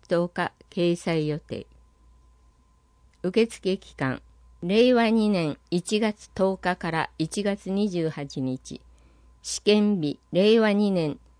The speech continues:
二月上旬から中旬予定。職種により異なります。採用日、令和二年四月一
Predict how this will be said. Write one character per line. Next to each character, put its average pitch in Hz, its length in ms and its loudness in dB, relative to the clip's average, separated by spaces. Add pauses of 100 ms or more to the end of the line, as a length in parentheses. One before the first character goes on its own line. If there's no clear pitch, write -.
(200)
二 220 160 4
月 220 320 2
上 185 260 2
旬 180 280 -2
か 180 100 -4
ら 165 140 0
中 202 280 -2
旬 190 300 -2
予 170 140 -4
定。 - 240 -6 (340)
職 208 340 -2
種 240 200 2
に 220 160 4
よ 220 80 2
り 190 160 -2
異 160 180 -4
な 160 200 -4
り 151 140 -2
ま 139 140 -2
す。 - 240 -20 (640)
採 208 460 0
用 190 220 2
日、 151 280 -4
令 220 280 8
和 220 120 4
二 208 160 2
年 160 220 2
四 - 160 -2
月 196 260 -2
一 180 120 -2